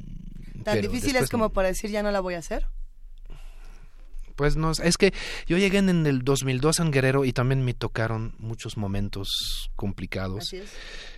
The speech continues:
Speaker 2: desde que empecé a trabajar allá, y más bien siempre pasó algo que hizo que yo quisiera regresar a filmar ahí porque quería enseñar, eh, a México, al mundo,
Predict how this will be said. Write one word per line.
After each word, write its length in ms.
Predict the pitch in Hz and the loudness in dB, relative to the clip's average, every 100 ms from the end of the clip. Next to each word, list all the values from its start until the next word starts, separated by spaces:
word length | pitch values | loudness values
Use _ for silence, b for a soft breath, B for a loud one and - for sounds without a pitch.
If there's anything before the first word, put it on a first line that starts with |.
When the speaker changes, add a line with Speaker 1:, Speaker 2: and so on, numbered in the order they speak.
| B | B
Speaker 2:
desde 480 | - 104 95 92 98 | -10 -6 -4 -4 -6
que 100 | - | -6
empecé 300 | 95 - - | -6 -4 -4
a 40 | |
trabajar 360 | 107 107 107 117 | -2 0 0 0
allá, 360 | 117 117 120 - | 2 2 2 0
y 160 | - 117 | 0 2
más 220 | 123 123 | 2 2
bien 260 | 123 135 147 | 4 4 4
siempre 720 | - 156 156 156 151 151 165 - - - - | 2 4 4 6 6 6 4 -2 -14 -16 -2
pasó 400 | 143 - - 147 | 2 4 6 8
algo 560 | 151 156 151 156 151 - - | 8 6 4 2 2 -4 -4
que 140 | 139 | 0
hizo 360 | 131 139 - 147 | 2 2 0 -2
que 280 | - 120 117 | -2 0 0
yo 140 | 127 | -2
quisiera 580 | - 120 - 123 120 123 - | -4 -4 -2 0 0 -2 -6
regresar 800 | 117 117 107 104 - 127 147 147 | -4 -2 -2 -2 -2 0 0 -2
a 120 | 117 | -6
filmar 560 | 110 - 101 113 135 139 | -6 -4 -2 2 2 2
ahí 280 | 117 110 135 | 0 -2 -2
porque 380 | 143 127 117 110 | -2 -4 -4 -6
quería 400 | - 110 113 131 | -4 0 0 0
enseñar, 580 | 123 - 107 110 131 139 B B B B B B | 0 0 0 0 0 -2 B B B B B B
eh, 840 | - 139 135 135 135 135 135 139 135 | 6 10 12 12 10 10 10 8 6
a 100 | 127 | 2
México, 600 | 135 165 - 160 160 151 | 4 4 2 2 4 6
al 160 | 131 135 | 8 8
mundo, 500 | 151 156 151 165 | 8 8 8 6